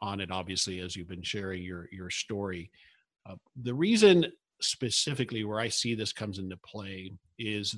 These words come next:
that it, it applies when we're looking to start a new business, but also as an existing business owner. We can get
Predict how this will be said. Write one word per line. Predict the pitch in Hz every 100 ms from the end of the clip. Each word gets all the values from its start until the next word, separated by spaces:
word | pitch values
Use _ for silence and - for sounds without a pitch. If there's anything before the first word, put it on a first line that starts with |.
| 104
that | 101 98 95 _ _ _ _ _ -
it, | 104
it | 120
applies | 120 - 180 220 208
when | 165 131
we're | 120 110
looking | 104 135 135 101
to |
start | - - 120 147
a |
new | 147 143
business, | 135 139 135 139 127
but | - 98
also | 113 110 120
as | 101
an | 92 90
existing | 92 117 120 117 110
business | 107 104 98
owner. | 113 104 104 101 - - - - _ _ _ _ _ _ _ -
We | 151
can | 165
get | 156 147